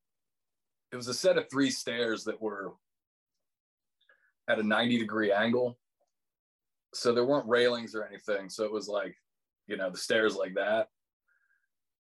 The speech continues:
And it was a half cab heel roll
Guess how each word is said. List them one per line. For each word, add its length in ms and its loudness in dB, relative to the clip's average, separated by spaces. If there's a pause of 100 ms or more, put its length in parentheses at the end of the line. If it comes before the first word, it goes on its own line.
(100)
And 120 0
it 40 2
was 220 0
a 80 -4
half 320 0
cab 420 2 (1300)
heel 420 2
roll 480 -6